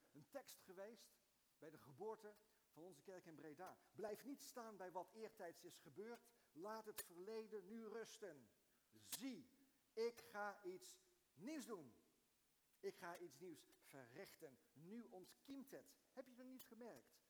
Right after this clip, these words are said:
Het ontkiemt nu. Dus in hoeverre ontkiemt dat stuk bewogenheid al in je, je hart? En het is goed om ook in de afronding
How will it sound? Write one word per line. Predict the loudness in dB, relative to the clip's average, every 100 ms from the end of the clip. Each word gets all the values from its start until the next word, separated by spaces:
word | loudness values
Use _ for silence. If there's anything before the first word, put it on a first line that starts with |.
| -20 -16
Het | -14
ontkiemt | -10 -12 -12 -10 -10 -10
nu. | -10 -12 -14 -18
Dus | -10 -6
in | -4
hoeverre | -4 -4 -4 -4 -8 -12 -6
ontkiemt | -6 -6 -8 -8 -8 -14 -20 -12
dat | -12 -10
stuk | -8 -8 -8 -20 -20 -16
bewogenheid | -6 -2 -2 -4 -10 -10 -12 -20 -10
al | -6
in | -4 -4
je, | -6 -8 -10 -8
je | -6
hart? | -4 -6 -4 -6 -6 -20 -20 -20 -20 -20 -20 -20 -20 -20 -20 -20 -20 -18
En | -12
het |
is | -10 -6
goed | -4 -2
om | -6 -8 -20 -20 -20 -20 -20 -20 -20 -20 -10
ook | -4 -4 -4 -18 -20 -20 -20 -20 -16
in | -10
de | 0
afronding | 0 2 2 0 0 -4